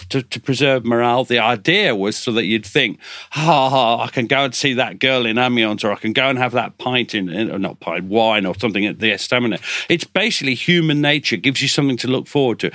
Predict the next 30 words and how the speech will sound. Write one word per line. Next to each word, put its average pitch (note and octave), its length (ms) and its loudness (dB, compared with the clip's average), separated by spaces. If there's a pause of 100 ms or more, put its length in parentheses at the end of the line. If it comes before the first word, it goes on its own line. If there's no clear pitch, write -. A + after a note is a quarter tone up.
(200)
This F#3 260 0
trench - 380 -2
is B2+ 140 -2
murder, C#3 480 2 (180)
but A#2 140 0
in A#2+ 140 2
two D#3 260 0
days A2 360 2
or G2 100 -2
two D3 240 0
nights, G#2+ 420 0
I'll A#2+ 160 2
be A2+ 160 2
out. F#2+ 400 -2 (680)
Uh, A2 260 4
you A#2+ 100 0
might C#3 220 2
not D#3 220 0
be, A#2+ 160 0
'cause - 200 -2
you A#2 80 0
might C3 220 -2
be G#2+ 80 -4
dead, D3+ 340 0 (220)
but C3 120 0
at G#2+ 100 -8
least D#3+ 400 0
you've D3+ 120 -2
got C#3+ 240 0
hope. B2+ 440 -2